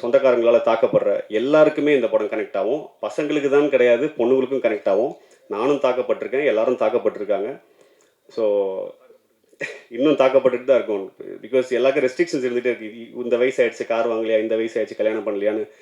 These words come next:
கேள்விகள் கேட்டே இருக்காங்க. யாருக்குமே கேள்வி கேட்டா பிடிக்காது, என்ன உட்பட. So, அந்த மாதிரி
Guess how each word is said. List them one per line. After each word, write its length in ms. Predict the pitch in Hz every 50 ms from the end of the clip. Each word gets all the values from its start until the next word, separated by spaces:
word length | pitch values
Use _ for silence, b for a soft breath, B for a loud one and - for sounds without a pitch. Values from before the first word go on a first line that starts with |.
| b b b b b b
கேள்விகள் 520 | - 127 131 139 135 123 110 - - 117
கேட்டே 100 | - -
இருக்காங்க. 420 | 120 110 101 - - 98 101 110 123
யாருக்குமே 460 | 110 107 120 135 135 143 151 160 147
கேள்வி 240 | 143 135 135 139 127
கேட்டா 180 | 123 123 123
பிடிக்காது, 380 | 107 113 110 104 107 110 113 110
என்ன 200 | 107 113 120 120
உட்பட. 500 | 110 - - - 117 104 107 - - - b b b b b b b b b b
So, 160 | _ - 110
அந்த 120 | 107 120
மாதிரி 560 | 120 131 143 151 139 127 120 107 101 - -